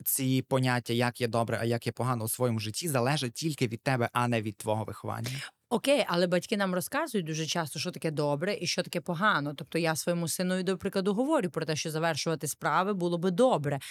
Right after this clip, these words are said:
Speaker 2: Але якщо ти їх не завершиш, то за ним стоять якісь певні причини, про які я зараз розповім.
Speaker 1: Саме так. Мгм.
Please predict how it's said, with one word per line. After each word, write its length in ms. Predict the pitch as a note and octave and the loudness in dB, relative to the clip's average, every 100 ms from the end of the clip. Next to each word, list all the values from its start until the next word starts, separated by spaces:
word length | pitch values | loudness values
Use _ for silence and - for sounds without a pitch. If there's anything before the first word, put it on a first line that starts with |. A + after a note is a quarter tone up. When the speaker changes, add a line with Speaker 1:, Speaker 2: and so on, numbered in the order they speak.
| - | -4
Speaker 2:
Але 160 | E3 E3 | 2 2
якщо 220 | D#3+ - | 2 0
ти 80 | F3 | -2
їх 120 | - | -2
не 100 | E3 | -2
завершиш, 480 | D3 C#3+ D3 - G#3 | -2 -4 -4 -4 -4
то 100 | E3 | -4
за 100 | D3 | -4
ним 160 | D#3+ D3+ | -4 -2
стоять 480 | - D#3 D3+ D3+ | 0 2 2 -2
якісь 180 | - D3+ | -6 -6
певні 280 | - D#3+ D#3+ | -2 0 0
причини, 440 | - - B3+ E3 | -2 0 0 0
про 140 | C#3+ D3 | -2 -4
які 200 | C3+ F3+ | -2 0
я 200 | E3 D#3+ | 0 0
зараз 320 | D#3 D3+ - | -4 -4 -6
розповім. 500 | D#3 - D#3 C3 C3+ _ | -8 -6 -6 -8 -14 _
Speaker 1:
Саме 340 | - C#3 C#3+ | 0 2 2
так. 360 | C#3+ B2 G#2+ - | 0 0 -2 -4
Мгм. 480 | C3+ C#3+ B2 G#2+ A#2+ | -2 2 2 2 -2